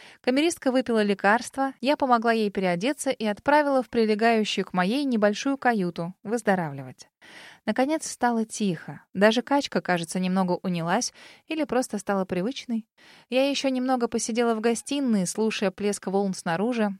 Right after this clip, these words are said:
Чего-то не хватало, какое-то неудобство не давало покоя, но усталость не позволила понять, что именно. В дверь тихо постучали.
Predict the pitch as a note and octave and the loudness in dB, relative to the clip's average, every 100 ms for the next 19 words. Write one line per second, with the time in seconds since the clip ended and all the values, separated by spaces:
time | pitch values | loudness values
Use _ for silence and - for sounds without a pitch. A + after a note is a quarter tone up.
0 | _ - C4 C4 B3 A#3 - A3 - A#3 | _ -10 -4 -2 -2 -4 -2 -4 -2 -2
1 | F3+ D3+ E3 - A3+ G#3+ G#3 G#3 A3+ B3 | -2 -4 -6 -2 -2 0 0 2 2 2
2 | A#3+ B3 C#4+ - - F#3+ F#3+ G3 A3+ G#3 | -2 0 -2 -2 -4 0 2 2 2 0
3 | G3 F#3+ C4 C#4+ B3+ A3+ - - - - | -2 -2 2 2 2 -2 -12 -20 -16 -6
4 | B3+ E4+ C4+ - A#3+ A#3+ - G3 F#3+ F3 | -2 -2 -2 -2 -4 -4 -4 -6 -4 -2
5 | F3+ G3+ F#3 F3 E3+ F3+ - - F3 F#3 | 0 0 0 -2 -4 -4 -6 -8 -6 -4
6 | E3+ E3 C#3 C#3 _ - F#3+ C4 E4 - | -4 -4 -8 -14 _ -6 -2 -2 -2 -4
7 | C#4+ C4+ B3+ - A#3+ G3+ E3+ F#3 | -6 -6 -6 -6 -4 -2 0 -2